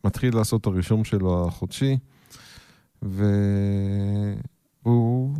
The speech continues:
שואל את עצמו, כאילו, "למה אני צריך לרשום את זה? הרי, כאילו, זה ברור לי, אני מוציא על אוכל ככה, ועל דלק ככה, ועל זה ככה." ואני אומר, "חבר'ה,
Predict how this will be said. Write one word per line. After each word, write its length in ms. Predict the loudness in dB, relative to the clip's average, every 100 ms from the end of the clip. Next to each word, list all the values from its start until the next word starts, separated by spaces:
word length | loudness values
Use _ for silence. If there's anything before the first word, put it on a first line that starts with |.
| -8
שואל 240 | 0 2 4
את 80 | 0
עצמו, 240 | 2 2
כאילו, 260 | 2 0 0
"למה 320 | 4 4 4
אני 140 | 0
צריך 280 | 2 -2 0
לרשום 420 | -2 0 0 0
את 80 | 0
זה? 80 | 0
הרי, 160 | -2
כאילו, 220 | -2 -4 -2
זה 140 | -2
ברור 380 | 0 2 4 4
לי, 80 | 2
אני 100 | 0
מוציא 280 | 0 -2 -2
על 80 | -2
אוכל 260 | -2 -4
ככה, 420 | -6 -6 -6 -4 -4
ועל 440 | -2 -4 -4 -6 -12 -10
דלק 360 | -6 -4 -4 -6
ככה, 400 | -6 -4 -2 -2
ועל 180 | -2 -4
זה 120 | -6
ככה." 440 | -8 -6 -8 -6 -8 -8 -18 -20 -20 -20 -20 _ _
ואני 140 | -8 -4
אומר, 160 | -4
"חבר'ה, 400 | -2 -4 -2 -2